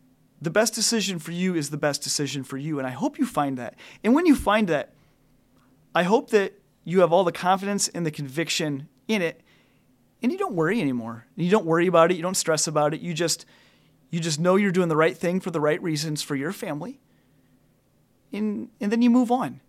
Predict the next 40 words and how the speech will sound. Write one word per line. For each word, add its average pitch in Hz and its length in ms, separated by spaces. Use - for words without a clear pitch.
because 196 260
it's 208 140
not 233 160
really 202 220
about 151 240
the 123 60
money. 120 260
Money's 180 340
never 170 260
about 190 240
money. 139 360
It's - 180
always 165 280
about 147 160
something 131 340
bigger. 117 380
And 143 100
I 147 40
hope 160 140
that - 180
every 165 240
step 165 280
of 175 60
the 156 80
way, 127 400
we 151 80
can 147 160
pursue 147 360
the 127 100
meaning 160 500
and 131 100
not 120 160
the - 60
money. 113 300
That's 160 160
all 151 80
I 147 60
have 143 180
for 147 80
today. 135 340